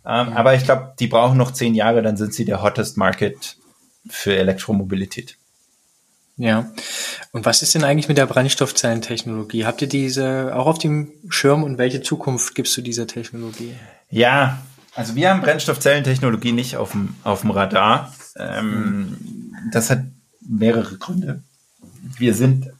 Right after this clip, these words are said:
Speaker 1: sehr früh mit, ähm, Elektromobilität und batterieelektrischem Laden unterwegs gewesen. Ähm, also mein, mein, mein Mitgründer hat C C S mit, mitentwickelt, ähm, und wir glauben sehr, sehr stark dran.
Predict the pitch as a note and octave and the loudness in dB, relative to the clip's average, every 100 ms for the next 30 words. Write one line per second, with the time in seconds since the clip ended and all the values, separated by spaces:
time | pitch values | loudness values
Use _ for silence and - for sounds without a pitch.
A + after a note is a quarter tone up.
0 | _ _ - G#2+ A2+ A#2 - C3 C#3+ A#2+ | _ _ -6 0 4 4 2 0 2 2
1 | - G#2+ G#2+ - - _ - A2 G#2 G#2 | 2 0 0 -6 -20 _ -12 -6 -2 -2
2 | G2+ F#2+ F#2 G#2 A2 - A2 G2+ G#2 G#2 | -2 -4 -6 -6 -6 -2 0 0 -2 0
3 | C3 C3 A2+ A#2+ G#2+ A2+ C#3 G#2 F#2+ - | 0 0 0 -2 0 0 2 0 -2 -6
4 | - G#2+ G2 - - - - - G2+ F#2+ | -6 -4 -6 -12 -18 -18 -16 -2 2 2
5 | A2+ A#2+ A3+ G#2 G#2+ - A2 A#2 C3+ - | 2 2 2 0 -2 -2 0 2 0 0
6 | - - G2 G2+ G#2 F#2+ F#2+ G2 G2 G2 | -4 -2 -2 0 0 0 0 2 0 2
7 | G2+ G2+ G#2 G#2 G2+ G2 G2 F#2+ G2+ G#2 | 2 2 2 0 -2 -2 -2 -2 0 0
8 | A2 B2 G#2 G#2 - - G2+ - G2 G#2+ | 0 2 2 2 -2 -4 -4 -4 -4 -2
9 | A2+ A#2+ - - B2 B2 A#2 G2 B2+ D3 | -2 -4 -6 -12 -10 -8 -10 -8 -6 -6
10 | E3 _ _ G2+ G2 A2+ G2 G#2 - G#2+ | -8 _ _ -4 -4 -2 -4 0 4 4
11 | A2+ A2 F#2+ - F#2+ F#2 F#2 - F#2 F#2 | 4 0 -2 -6 -6 -4 -6 -8 -8 -8